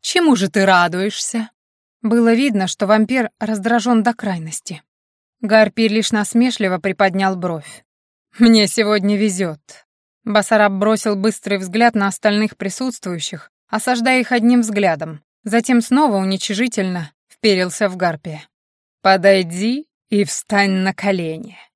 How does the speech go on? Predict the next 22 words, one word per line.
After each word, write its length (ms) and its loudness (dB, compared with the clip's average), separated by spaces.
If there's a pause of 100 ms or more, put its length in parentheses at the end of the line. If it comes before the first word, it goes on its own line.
(260)
Немедленно!» 880 4 (680)
тихо 300 -2
проговорил 560 0
вампир. 540 -2 (300)
Вот 240 -4
только 320 2
от 100 0
этого 240 -2
почти 400 -2
неслышного 680 0
приказа 520 -4
пробирало 540 -2
до 100 2
дрожи. 480 -4 (500)
В 100 -6
зале 360 4
стало 440 2
словно 480 0
на 140 0
несколько 500 -2
градусов 560 -2
холоднее. 640 -4